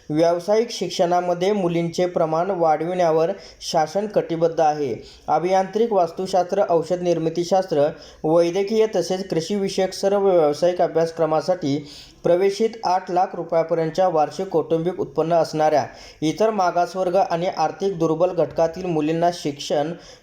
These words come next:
शुल्क व परीक्षा शुल्कामध्ये शंभर टक्के प्रतिपूर्ती. या निर्णयाचा लाभ सुमारे दोन लाख पाच हजार मुलींना होणार आहे.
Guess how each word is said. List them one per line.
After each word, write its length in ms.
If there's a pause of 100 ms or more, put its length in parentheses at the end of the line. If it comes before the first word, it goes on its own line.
(140)
शुल्क 260
व 260
परीक्षा 460
शुल्कामध्ये 680
शंभर 360
टक्के 320
प्रतिपूर्ती. 920 (280)
या 260
निर्णयाचा 600
लाभ 260
सुमारे 420
दोन 400
लाख 160
पाच 360
हजार 240
मुलींना 420
होणार 420
आहे. 420